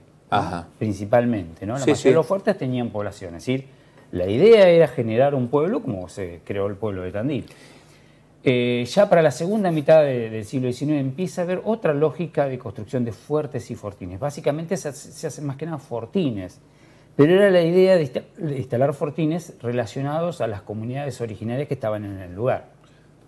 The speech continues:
Speaker 1: para negociar, este, este, estos puntos de encuentro donde se podía negociar.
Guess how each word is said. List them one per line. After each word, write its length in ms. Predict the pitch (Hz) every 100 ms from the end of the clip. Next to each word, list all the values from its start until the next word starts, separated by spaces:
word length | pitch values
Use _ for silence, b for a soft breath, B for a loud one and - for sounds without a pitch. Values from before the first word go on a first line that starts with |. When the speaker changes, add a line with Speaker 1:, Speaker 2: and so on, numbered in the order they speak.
| _ -
Speaker 1:
para 180 | 117 156
negociar, 480 | 156 127 123 139 107
este, 240 | 113 -
este, 240 | 143 185 135 -
estos 260 | - 151
puntos 400 | - 208 185 160
de 60 | 156
encuentro 720 | 139 139 180 165 151 196 233 - b b b -
donde 240 | 135 165
se 200 | 160 135
podía 500 | 135 127 214 220 123
negociar. 560 | 104 95 90 - 85